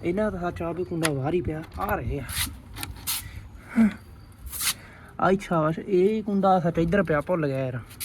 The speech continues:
ਇੱਧਰ ਬਈਆ ਤੈਨੂੰ ਵੱਡੀਆਂ ਕਬੂਤਰੀਆਂ ਹੀ ਆ, ਇਹਨਾਂ ਦੇ ਬੱਚੇ ਯਾਰ ਲੈਣੇ ਰਹਿ ਗਏ ਐਤੀ। ਤੇ ਇੱਕ ਆਪਾਂ ਬਈਆ ਕਬੂਤਰੀ ਲਿਆਂਦੀ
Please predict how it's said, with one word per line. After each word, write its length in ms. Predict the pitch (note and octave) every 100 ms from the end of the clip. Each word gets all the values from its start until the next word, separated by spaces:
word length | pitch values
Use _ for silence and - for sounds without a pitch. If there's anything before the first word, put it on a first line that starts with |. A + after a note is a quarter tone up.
| - - - - - - - - - - - - - - - - - -
ਇੱਧਰ 200 | E3+ F#3
ਬਈਆ 280 | F3 F3+ F#3
ਤੈਨੂੰ 220 | F3+ E3
ਵੱਡੀਆਂ 300 | E3 D3+ D3
ਕਬੂਤਰੀਆਂ 360 | C#3+ D#3+ F3+ F#3
ਹੀ 120 | D#3+
ਆ, 80 | E3 - - - - - - - - - - - - - - - - - D#3+
ਇਹਨਾਂ 140 | F3
ਦੇ 80 | F#3+
ਬੱਚੇ 320 | D#3+ - F3+
ਯਾਰ 140 | F3 D#3+
ਲੈਣੇ 280 | D#3+ D#3+ D3+
ਰਹਿ 180 | D3
ਗਏ 180 | F#3+ F#3+
ਐਤੀ। 240 | F3+ F#3 D#3+ - - - - - - - - - - - - - - - - - - -
ਤੇ 220 | E3 E3 E3
ਇੱਕ 220 | F3+ E3 E3+
ਆਪਾਂ 180 | F3 E3+
ਬਈਆ 240 | F#3 F#3+
ਕਬੂਤਰੀ 380 | - F#3 G3+ G3
ਲਿਆਂਦੀ 360 | G3 E3+ D3